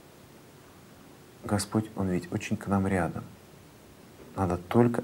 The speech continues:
обратить на Него внимание. Он стоит у дверей нашего сердца, в-, стоит и стучит, и терпеливо ждёт, пока Его услышат, выключат телевизор.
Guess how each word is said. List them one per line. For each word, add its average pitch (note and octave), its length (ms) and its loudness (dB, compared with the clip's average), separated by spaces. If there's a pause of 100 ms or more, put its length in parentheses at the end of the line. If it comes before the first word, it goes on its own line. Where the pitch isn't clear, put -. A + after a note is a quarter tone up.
обратить F#2 540 2
на G2 80 4
Него F#2 260 2
внимание. F#2 680 2 (560)
Он G2+ 160 4
стоит G#2+ 460 4
у A#2 40 6
дверей G2+ 360 8
нашего E2+ 420 2
сердца, - 460 -2 (880)
в-, - 40 -12
стоит A2+ 560 4
и A#2+ 60 -4
стучит, - 560 -2 (1080)
и G#2 240 2 (160)
терпеливо A2 640 8
ждёт, F#2 360 2 (1120)
пока - 380 0
Его F2 380 -2
услышат, A#2 560 2 (1040)
выключат A2+ 720 4
телевизор. F#2+ 720 2